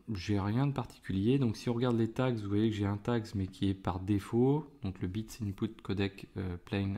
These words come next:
applied. Donc ça veut dire que c'est, euh, du bit, euh, de type, euh, plain. Voilà.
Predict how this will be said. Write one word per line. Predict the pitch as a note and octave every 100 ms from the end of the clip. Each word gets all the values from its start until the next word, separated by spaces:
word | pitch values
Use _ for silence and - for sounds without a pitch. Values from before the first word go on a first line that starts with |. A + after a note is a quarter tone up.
| G2
applied. | - - F#2 A2+ A#2 -
Donc | A2
ça | -
veut | F#2
dire | F#2 G2 -
que |
c'est, | - G2 G2
euh, | G2 G2
du | F#2
bit, | F#2+ G2+ - - - - - - - -
euh, | G#2 G#2 G2+ G2 F#2+ F#2+
de | G2
type, | - A2+ -
euh, | F#2+ F#2 F#2 F2+ F#2+ - _ -
plain. | G2+ G2+ A#2+ C3 - _
Voilà. | F2 F2